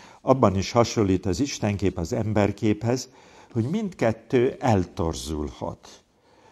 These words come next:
Saját gyengeségünket rávetíthetjük arra a személyre, akinek képét viseljük tudatunkban. Ha például túlzottan anyagiasok vagyunk,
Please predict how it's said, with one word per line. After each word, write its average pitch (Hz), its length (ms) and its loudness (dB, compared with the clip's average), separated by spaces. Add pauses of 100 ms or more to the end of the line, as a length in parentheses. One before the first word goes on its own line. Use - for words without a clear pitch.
Saját 110 540 4
gyengeségünket 113 1200 0
rávetíthetjük 107 1160 2
arra 95 240 2
a 90 40 -2
személyre, 107 960 -2 (560)
akinek 98 480 -2
képét 135 540 0
viseljük 113 600 0
tudatunkban. 87 920 -4 (1080)
Ha 120 120 -4
például 107 480 4
túlzottan 107 640 2
anyagiasok 101 960 -4
vagyunk, 113 600 -2